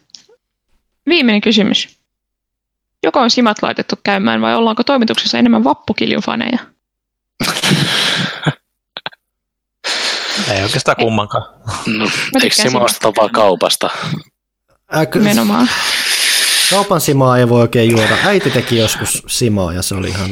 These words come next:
Speaker 4: fine, ja sen takia mä en ehkä just voikaan juoda kauheasti kaupan simaa.
Speaker 3: Mm.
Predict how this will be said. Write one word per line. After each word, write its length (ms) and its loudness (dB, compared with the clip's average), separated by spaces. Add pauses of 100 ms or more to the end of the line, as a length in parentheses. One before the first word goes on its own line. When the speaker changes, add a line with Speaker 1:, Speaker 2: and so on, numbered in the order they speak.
(160)
Speaker 4:
fine, 440 -2
ja 140 -2
sen 160 0
takia 260 -2
mä 100 0
en 80 -2
ehkä 180 -6
just 200 -6
voikaan 400 -6
juoda 180 -4
kauheasti 480 -10
kaupan 340 -6
simaa. 340 -6 (1080)
Speaker 3:
Mm. 340 -4